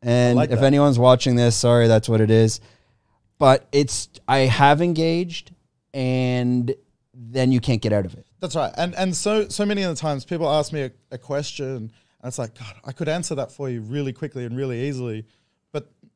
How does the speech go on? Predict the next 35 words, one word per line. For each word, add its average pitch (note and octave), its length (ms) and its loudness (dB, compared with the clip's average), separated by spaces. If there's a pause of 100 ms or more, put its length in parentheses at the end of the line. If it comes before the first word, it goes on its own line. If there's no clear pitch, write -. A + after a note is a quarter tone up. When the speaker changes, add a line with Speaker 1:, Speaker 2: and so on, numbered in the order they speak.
(260)
Speaker 2:
it's C#3+ 160 -12
gonna D3 340 -2 (100)
escalate C#3+ 420 -4
to C3 80 -10
the B2+ 60 -10
point C3+ 280 -8
where B2+ 100 -6
you're C3 80 -8
texting C3+ 380 -10
me, B2+ 120 -6
like, A#2+ 320 -8 (360)
"What C3 120 -10
are B2 60 -8
you A#2+ 80 -6
doing?" B2 340 -6 (120)
Or A#2+ 80 -16
sending C3+ 240 -8
me B2+ 80 -6
photos. A#2 320 -8 (180)
Like, A#2 80 -16 (680)
I B2+ 40 -18
had C#3 160 -8
with C3+ 100 -10
someone, C3 320 -6
and A#2+ 120 -8
he's A2+ 200 -10
like, A#2 160 -12
starts - 340 -10
sending C#3+ 200 -10
me C3 80 -10
photos, B2 420 -10 (220)
photos C3+ 220 -8
of A2+ 60 -10
his A2 120 -10
lunch. B2+ 420 -12